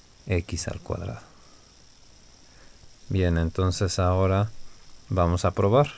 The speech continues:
Vamos a sustituir, eh, las x por dos, a ver si logramos con esto, eh, haber ya eliminado nuestra indeterminación. Entonces uno entre dos al cuadrado,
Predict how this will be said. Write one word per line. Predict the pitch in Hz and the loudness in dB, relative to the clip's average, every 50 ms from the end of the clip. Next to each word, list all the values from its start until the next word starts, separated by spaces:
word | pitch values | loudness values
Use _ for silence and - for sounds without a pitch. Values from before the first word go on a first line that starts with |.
| - - - | -16 -10 -4
Vamos | - 95 92 90 92 - | 0 0 2 2 0 0
a | 101 87 | 0 -2
sustituir, | - - - - - - 87 - - - - 90 90 87 90 92 90 - - - - - - - - - - - - - | -2 -4 -10 -10 -8 -6 -6 -6 -8 -8 -4 -2 0 0 2 0 0 -2 -6 -12 -20 -20 -20 -20 -20 -20 -20 -18 -14 -6
eh, | 165 110 98 87 85 | -4 0 0 0 2
las | 85 85 85 - - | 2 0 0 0 0
x | 135 113 110 - 123 139 151 - - - - - - - - - - - - - - - - - - - - | 0 0 0 0 -2 -2 -2 -2 -6 -14 -20 -20 -20 -20 -20 -20 -20 -20 -20 -20 -20 -20 -20 -20 -20 -20 -10
por | - - 90 85 82 95 101 | -4 0 2 2 2 4 4
dos, | 110 110 127 139 - - - - - | 4 4 4 2 0 -8 -14 -6 -2
a | 95 95 | 2 2
ver | 90 85 85 87 | 4 2 2 0
si | - - 98 | 0 0 0
logramos | 90 87 87 85 82 85 82 87 87 85 85 - | 2 2 2 2 2 2 2 2 2 2 0 -2
con | - - 87 80 80 | -4 -2 -2 0 0
esto, | 85 85 - - - - - 87 87 87 - - - - - - - - - - - - - - | 0 -2 -4 -8 -10 -6 -4 -2 -2 -2 -4 -8 -16 -20 -20 -20 -20 -20 -20 -20 -20 -20 -12 -6
eh, | 104 92 85 82 80 82 85 - - - | -2 -2 0 0 0 0 -2 -2 -2 -2
haber | 90 87 87 87 90 | 0 2 2 2 2
ya | 87 87 87 87 | 2 4 2 2
eliminado | 85 87 85 82 82 80 80 82 85 82 82 85 | 2 2 0 0 0 2 2 2 0 0 0 -2
nuestra | 80 82 80 78 76 - - - - 82 76 78 76 | -2 0 0 -2 -2 -4 -6 -4 -2 -2 0 0 -2
indeterminación. | 76 76 78 78 78 - 87 82 82 85 87 95 107 113 160 165 160 - - - - - - - - - - - - - - - - - - - - | -2 -2 -4 -4 -4 -4 -4 -2 -2 0 0 0 2 2 2 0 0 -2 -8 -16 -20 -20 -20 -20 -20 -20 -20 -20 -20 -20 -20 -20 -20 -20 -20 -20 -10
Entonces | - 87 85 - - 80 - - - - | -6 -6 -6 -4 -6 -8 -10 -10 -6 0
uno | 113 117 117 117 117 117 120 131 127 113 - - - - - - - - - - - - - - - | 2 4 4 4 4 4 2 0 -2 -4 -10 -18 -20 -20 -20 -20 -20 -20 -20 -20 -20 -20 -12 -4 -2
entre | 95 87 85 - 90 | -2 0 0 0 0
dos | 85 82 82 80 - | 2 2 0 0 -2
al | 85 87 | -4 -4
cuadrado, | 92 - 113 120 127 127 127 123 117 123 143 | 0 2 2 2 4 4 2 2 2 0 -2